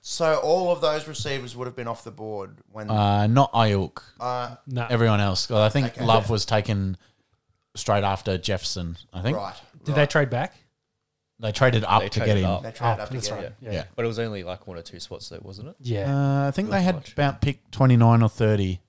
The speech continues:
Speaker 2: so they traded up
Speaker 3: Oh,
Speaker 2: a fair few.
Speaker 3: Yes.
Speaker 2: Yeah.
Speaker 1: Well, remember Rogers sat on the bench to watch a guy called Favre play and learn.
Speaker 3: True.
Speaker 1: So
Speaker 2: Ooh.
Speaker 3: Well, well, it,
Speaker 1: the
Speaker 3: it,
Speaker 1: time will tell.
Speaker 3: if you're gonna trade,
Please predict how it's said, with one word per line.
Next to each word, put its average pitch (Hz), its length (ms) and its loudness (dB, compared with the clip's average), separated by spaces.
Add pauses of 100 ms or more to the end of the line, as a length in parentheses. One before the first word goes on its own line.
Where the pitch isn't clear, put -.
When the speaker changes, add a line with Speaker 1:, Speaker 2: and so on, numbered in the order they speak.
Speaker 2:
so 107 120 -6
they 104 100 2
traded 113 300 0
up 101 260 0 (280)
Speaker 3:
Oh, 127 140 6
Speaker 2:
a 117 40 4
fair 104 260 4
few. 104 360 2
Speaker 3:
Yes. - 340 -10 (240)
Speaker 2:
Yeah. 95 180 -4 (360)
Speaker 1:
Well, 131 200 0
remember 135 300 -6
Rogers 131 300 -4
sat 120 120 -4
on 113 100 -8
the 110 60 -12
bench 113 400 -12 (160)
to 101 200 -14 (180)
watch 117 160 -10
a - 40 -14
guy 107 200 -4
called 104 220 -12
Favre 104 300 -4
play 104 360 -8
and 101 200 -12 (300)
learn. 113 200 -10
Speaker 3:
True. 131 220 6
Speaker 1:
So 110 100 -2
Speaker 2:
Ooh. 143 200 2
Speaker 3:
Well, 165 260 6
well, 165 200 8
it, 160 220 6
Speaker 1:
the 208 120 0
Speaker 3:
it, 214 40 0
Speaker 1:
time 170 220 2
will 120 80 -6
tell. 123 280 -8 (120)
Speaker 3:
if 156 120 6
you're 180 120 10
gonna 170 60 4
trade, 170 420 2